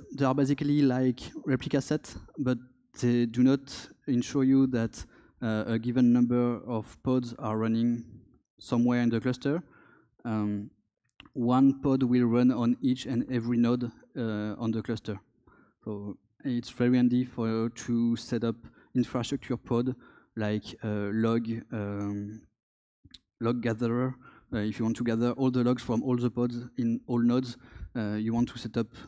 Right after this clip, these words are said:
a daemon set. So here you can see that we are deploying three N D,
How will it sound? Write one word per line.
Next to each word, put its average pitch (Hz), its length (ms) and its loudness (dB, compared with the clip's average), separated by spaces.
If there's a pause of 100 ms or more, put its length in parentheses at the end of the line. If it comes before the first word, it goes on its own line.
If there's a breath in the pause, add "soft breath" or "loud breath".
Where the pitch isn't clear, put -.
(100)
a 120 100 -2
daemon 113 300 2
set. - 280 -4 (300 soft breath)
So - 300 -2
here 131 140 2
you 127 120 4
can 117 180 -2
see 127 200 -2
that 120 140 0 (600)
we 127 180 2
are 120 100 2
deploying 123 460 2
three 123 200 -2
N 113 140 2
D, 127 160 -2